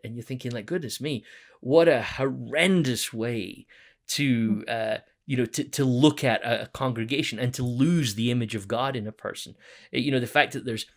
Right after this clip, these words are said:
Speaker 1: Christian writers out there talking this way about congregations, like, you know, "Here's a helpful model to help you look after your church." Well, I don't think you're looking after a church at that point. You're doing
Speaker 2: Yeah.
Speaker 1: something else entirely.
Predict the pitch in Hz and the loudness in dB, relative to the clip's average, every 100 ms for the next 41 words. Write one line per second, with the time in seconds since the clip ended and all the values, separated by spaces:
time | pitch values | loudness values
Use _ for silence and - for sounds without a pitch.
0 | _ - 165 - 120 - _ 139 113 139 | _ -2 0 0 -6 -8 _ -8 2 2
1 | 170 - 135 113 110 113 110 107 113 - | 2 0 -2 0 -2 -2 -6 -8 -8 -10
2 | - 123 160 - 127 107 120 123 - 117 | -4 2 2 2 -4 -2 -4 -4 -6 -4
3 | 120 113 101 101 123 127 110 - 107 110 | -4 -6 -10 -4 0 0 -2 -6 -6 -6
4 | 101 113 139 147 117 107 - 113 - - | -8 -6 -6 -6 -10 -12 -10 -12 -12 -20
5 | - - 123 - - - 170 131 123 135 | -12 -2 -2 -2 -6 8 8 10 6 2
6 | 127 120 113 120 120 113 107 107 123 - | 2 -4 0 0 0 -2 -4 -6 -6 -6
7 | 120 113 101 110 - 107 90 - - 135 | -6 -4 0 -2 -2 -12 -14 -10 -2 -2
8 | - - - - _ - 151 214 143 - | -4 -16 -18 -20 _ -4 2 4 4 0
9 | 143 127 117 120 - 113 113 110 - 107 | 0 2 0 0 -2 -2 -2 -4 -4 -4
10 | 95 - 190 185 - - - 107 - - | -4 0 2 2 0 -4 -4 -6 -8 -10
11 | - 98 87 110 110 113 131 127 104 - | -10 -8 -6 -6 -4 2 6 6 4 -4
12 | _ _ _ _ _ _ _ - - - | _ _ _ _ _ _ _ -12 -4 4
13 | 143 127 120 117 113 113 107 95 - 127 | 4 4 0 0 -2 -4 -8 -10 -2 2
14 | 131 104 53 - | 2 2 -6 -18